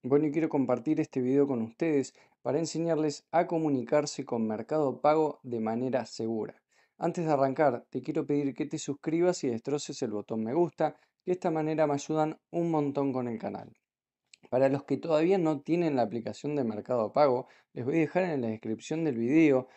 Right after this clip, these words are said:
un enlace seguro para que la puedan descargar sin problemas. Bueno, entonces, ¿cómo hacemos para conectarnos de manera segura con Mercado Pago? Siempre, pero siempre,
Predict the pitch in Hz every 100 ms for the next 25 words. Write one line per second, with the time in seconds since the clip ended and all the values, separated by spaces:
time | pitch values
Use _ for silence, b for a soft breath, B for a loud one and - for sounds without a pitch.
0 | b - 165 175 151 160 - 160 - 120
1 | 135 156 156 120 113 110 107 110 127 117
2 | 113 110 110 113 - 110 104 104 - 110
3 | - - - _ b b b _ - 143
4 | 113 127 147 120 127 185 196 190 196 175
5 | 131 120 117 117 113 156 170 160 - b
6 | b b 143 120 123 135 151 131 - 113
7 | 160 165 120 110 107 113 139 120 165 190
8 | 151 - b b - - - 196 185 180
9 | 139 117 - 175 185 196 220